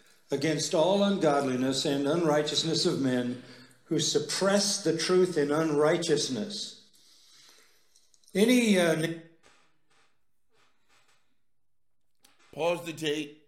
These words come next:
Speaker 2: <clears throat> The fuckface just hit us with Romans one twenty. It's basic, not basically. Romans eighteen, Romans one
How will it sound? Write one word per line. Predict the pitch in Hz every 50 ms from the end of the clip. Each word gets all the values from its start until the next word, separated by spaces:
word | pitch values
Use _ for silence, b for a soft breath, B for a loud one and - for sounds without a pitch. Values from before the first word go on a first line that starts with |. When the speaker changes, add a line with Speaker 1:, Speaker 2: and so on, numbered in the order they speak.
| _ _ -
Speaker 2:
<clears throat> | - - 262 254 262 254 208 - - - _ _ _ _ _ _ _ _ _ _ _ _ _ _ _ _ _ _ _ _ - - B B B B B B B B B B B B B B B B B B B B B B B B B B B B B B _ _ _ _ _ b b b b b b b
The | - -
fuckface | - 190 190 208 202 208 170 175 180 170 - -
just | 165 175 160 -
hit | 160 165 165
us | 165 156 135
with | 147 147 139 131
Romans | 143 147 147 147 147 147 143 127
one | 123 117 120 123 117
twenty. | 104 - 107 90 90 87 - - - _ _ _ _ b b b b b b b b b
It's | 131 135 131
basic, | - - 160 170 190 202 - - 151 135 127 -
not | 147 170 180 - 135
basically. | 151 156 156 147 - - - - 87 82 82 - _ _ _ _ _ _ _ _ _ _ _ _ _ _ _ _ _ _ _ _ _ _ _ _ _ _ _ _ _ _ -
Romans | - 143 156 156 147 143 127 - -
eighteen, | 156 175 185 - - 170 165 170 175 170 170 170 170 170 165 170 170 - - _ _ _ _ _ _ _ _ _ _ _ _ _ - 80 - _ _ _ _ _ -
Romans | 135 160 180 180 185 180 143 135
one | 127 160 170 185 196